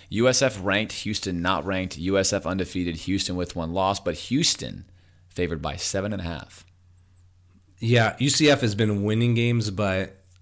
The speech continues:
Speaker 2: like, they won six oh <laughs> and stuff like that. Uh, Houston feels like they're ready for to make a move here. Ed Oliver and company. I'll take them.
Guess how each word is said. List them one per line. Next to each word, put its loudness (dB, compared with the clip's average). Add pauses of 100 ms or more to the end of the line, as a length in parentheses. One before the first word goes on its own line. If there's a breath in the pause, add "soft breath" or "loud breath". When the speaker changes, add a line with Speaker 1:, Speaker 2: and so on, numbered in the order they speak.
(200)
Speaker 2:
like, -8
they -4
won -2
six -4
oh -2 (100)
<laughs> -10
and -2
stuff -2
like -6
that. -4
Uh, -4 (760 soft breath)
Houston -2
feels 2
like 2
they're 0
ready 2
for -2
to -6
make -2
a -4
move -4
here. -4
Ed -2
Oliver -2
and -6
company. -6 (540)
I'll -4
take -8
them. -8